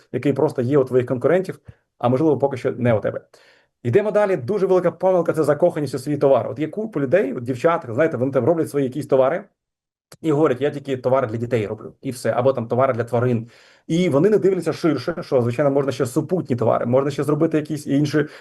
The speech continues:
опції, або зайти навіть, ну, взагалі в інші категорії, або там на Etsy і різні секції, да, мають назву. Але вони такі: "Ні, я тільки займаюся там автотоварами", коротше, і все. Дуже, дуже пагубна стратегія, тому що ми розуміємо, що закохатися в товар не можна. Так, товар —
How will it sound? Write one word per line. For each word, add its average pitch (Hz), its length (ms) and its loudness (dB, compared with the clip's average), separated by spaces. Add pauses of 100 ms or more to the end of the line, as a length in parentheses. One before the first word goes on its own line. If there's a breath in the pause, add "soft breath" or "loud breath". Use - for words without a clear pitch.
опції, 160 360 2
або 139 160 0
зайти 147 260 -2
навіть, 139 240 0
ну, 147 100 0
взагалі 143 420 0
в 120 140 -10
інші 175 260 -2
категорії, 127 560 0 (340 soft breath)
або 120 180 2
там 127 120 0
на 131 60 2
Etsy 131 280 0
і 123 300 -4
різні 135 260 0
секції, 117 480 -2
да, 127 180 2
мають 117 220 -2
назву. 117 340 -4 (480 soft breath)
Але 214 180 2
вони 220 140 -6
такі: 180 200 -4
"Ні, 165 160 2
я 151 120 4
тільки 147 220 -4
займаюся 135 400 2
там 117 160 -2
автотоварами", 113 560 -2
коротше, 120 280 -4
і 127 40 0
все. 120 400 0
Дуже, 185 520 0
дуже 143 380 0
пагубна 135 340 2
стратегія, 147 380 0
тому 147 160 -2
що 143 120 -8
ми 147 60 0
розуміємо, 143 320 0
що 120 100 -6
закохатися 139 560 0
в - 20 -16
товар 143 220 0
не 151 140 -2
можна. 151 520 0
Так, 127 400 -2
товар — 160 400 0